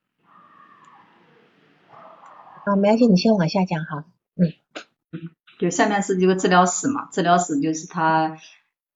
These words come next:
Speaker 2: 一年前的时候，他，他爸爸说去医院里面看过，诊断为轻度多动症，那开了药，但是那个孩子不愿意吃，就没吃。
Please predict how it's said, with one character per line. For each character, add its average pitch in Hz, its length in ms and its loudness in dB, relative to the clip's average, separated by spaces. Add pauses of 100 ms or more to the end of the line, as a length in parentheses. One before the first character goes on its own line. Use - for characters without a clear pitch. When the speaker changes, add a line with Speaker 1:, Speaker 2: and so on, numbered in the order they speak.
(160)
Speaker 2:
一 208 140 -4
年 190 260 0
前 156 200 -4
的 190 140 0
时 190 60 -4
候， 151 80 -2
他， 156 280 -4
他 - 120 -10
爸 175 100 0
爸 156 160 0
说 156 360 -2
去 180 200 -4
医 170 80 0
院 175 240 0
里 - 20 2
面 139 160 4
看 185 300 -2
过， 143 160 -4
诊 160 220 -6
断 165 180 -2
为 147 220 -2
轻 226 200 -6
度 202 100 -2
多 151 120 -4
动 139 220 -2
症， 143 180 -8 (240)
那 165 80 -10
开 180 220 -6
了 180 100 0
药， 180 200 2
但 165 160 -6
是 165 60 -6
那 165 60 -6
个 165 140 -8
孩 151 140 -4
子 156 80 -4
不 160 100 -6
愿 160 160 0
意 147 80 2
吃， 165 280 -6
就 160 140 -6
没 143 180 4
吃。 151 480 -6